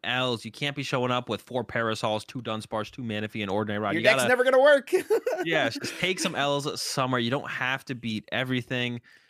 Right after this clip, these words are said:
Speaker 1: uh, especially when you're going with, like, not, not, not something that's, like, not a Lugia. 'Cause when it comes to Lugia, it's like, "Hmm, what is the cool tech card I wanna play to surprise people?" When it comes to any other deck, you know, you, if you're, if you can get,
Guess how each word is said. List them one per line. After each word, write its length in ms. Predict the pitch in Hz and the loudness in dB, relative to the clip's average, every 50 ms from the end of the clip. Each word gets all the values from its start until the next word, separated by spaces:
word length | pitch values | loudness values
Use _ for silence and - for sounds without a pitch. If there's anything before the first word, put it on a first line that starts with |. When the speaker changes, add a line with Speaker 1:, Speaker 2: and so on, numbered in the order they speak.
| _ _ - | _ _ -10
Speaker 1:
uh, 80 | 113 117 | -10 -6
especially 240 | - 165 160 190 | -4 -4 -2 -2
when 120 | 175 160 156 | -2 0 0
you're 80 | 143 123 | 0 0
going 220 | 123 127 135 131 | 0 0 0 0
with, 140 | 123 120 - | -2 -2 -2
like, 140 | 117 110 - | -4 -4 -4
not, 200 | 113 110 113 82 117 | -6 -6 -4 -2 -2
not, 220 | 117 117 120 - | -2 -2 -2 -4
not 180 | 117 113 113 - | -4 -6 -4 -4
something 260 | 127 117 113 117 110 | -6 -4 -4 -2 -2
that's, 180 | 110 104 - | -2 -2 -2
like, 120 | 113 98 92 | -4 -6 -6
not 380 | 98 101 104 98 95 95 - - | -6 -4 -2 -2 0 -2 -2 -4
a 60 | 101 | -6
Lugia. 540 | 104 101 101 101 98 95 95 95 92 92 98 - - - - | -6 -6 -6 -6 -6 -4 -4 -2 -2 -2 -4 -4 -10 -16 -10
'Cause 80 | - 156 | -6 -4
when 80 | 165 156 | -4 -2
it 40 | - | -2
comes 140 | 202 196 - | -2 0 0
to 60 | 160 | 0
Lugia, 400 | 135 151 190 214 185 160 135 117 | 2 2 0 0 0 2 2 2
it's 100 | 117 - 135 | 2 2 0
like, 120 | 120 - | -2 -2
"Hmm, 220 | - 165 151 127 120 | -2 -2 -2 0 2
what 120 | 135 143 | 2 2
is 40 | 147 | 2
the 100 | 135 127 | 0 -4
cool 200 | - - 139 135 | -4 -4 -4 -4
tech 220 | - - 139 - - | -2 -2 -4 -4 -2
card 180 | - 135 127 | -2 0 0
I 60 | 120 | 0
wanna 240 | 110 107 110 104 87 | 0 0 0 0 -2
play 480 | - - - 117 107 107 120 139 151 - - - - _ | -4 -6 -4 0 2 2 2 2 0 -4 -8 -16 -20 _
to 80 | - 123 | -14 -8
surprise 420 | - 117 101 - 110 110 120 135 - | -6 -6 -4 -2 0 0 0 0 -2
people?" 280 | - 165 160 175 165 | -4 -4 -2 0 0
When 100 | 147 135 | 2 2
it 60 | 120 120 | 2 0
comes 160 | 147 151 - | -2 -2 -2
to 140 | - - 120 | -2 -2 0
any 160 | 131 139 135 | 0 0 2
other 160 | 135 123 117 107 | 2 0 0 0
deck, 440 | 98 120 120 113 107 104 - _ _ - _ _ _ _ | 0 0 0 2 0 -2 -4 _ _ -20 _ _ _ _
you 80 | - 120 | -10 -6
know, 240 | 113 104 98 95 95 | -4 -2 -2 -2 -4
you, 140 | 101 113 110 | -6 -6 -4
if 140 | - 104 - | -4 -4 -4
you're, 80 | 107 92 - | -4 -4 -6
if 180 | - 101 - - | -8 -10 -10 -8
you 40 | - | -6
can 220 | 107 95 95 85 - | -4 -4 -4 -6 -6
get, 180 | - 135 143 | -4 -4 -4